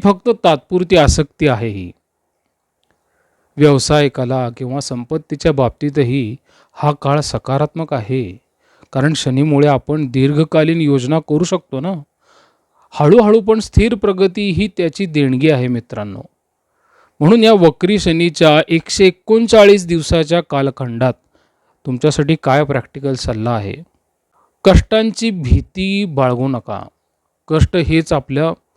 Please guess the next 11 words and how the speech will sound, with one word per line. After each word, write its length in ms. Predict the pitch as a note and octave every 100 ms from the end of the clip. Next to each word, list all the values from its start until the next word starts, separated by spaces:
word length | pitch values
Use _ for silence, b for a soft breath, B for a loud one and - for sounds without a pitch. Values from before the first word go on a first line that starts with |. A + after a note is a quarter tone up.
| _ _ _ _ _ _ _ -
यशाचं 540 | C3+ C3 - E3 F3+ C#3+
दार 200 | C#3 C#3
उघडतील. 560 | B2 C3 D3+ - G2+ D3 _ _ _ _ _ -
नवीन 380 | D3+ D#3 G#3 A#3
शत्रू 420 | G3+ F#3+ E3 G3+
निर्माण 440 | G3 F3+ E3+ E3+ F3
होणार 260 | D3 D3+
नाहीत 360 | E3 E3 C#3+ D3+
याची 280 | D3 B2+ E3+ D#3+
खबरदारी 680 | - B2+ A#2+ C#3+ C#3 B2+ D3+
घ्या. 280 | C3 A2+